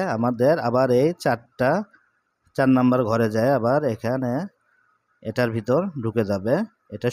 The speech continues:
শুরু, এটা শেষ, এটা শুরু, এটা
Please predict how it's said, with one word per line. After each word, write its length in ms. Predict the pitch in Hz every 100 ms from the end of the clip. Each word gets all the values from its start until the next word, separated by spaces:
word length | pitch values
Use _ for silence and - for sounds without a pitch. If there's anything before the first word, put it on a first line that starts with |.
| -
শুরু, 260 | 127 123 185 202
এটা 180 | 107 135 220 240 -
শেষ, 220 | 139 104 - - _ _ _ _ _ 107
এটা 180 | 107 135 -
শুরু, 340 | 139 120 135 190 233 _ _ _ _ _ _ _ _ _ _ _ _ _ _ _ _ _ _ _ _ _ _ -
এটা 260 | 101 131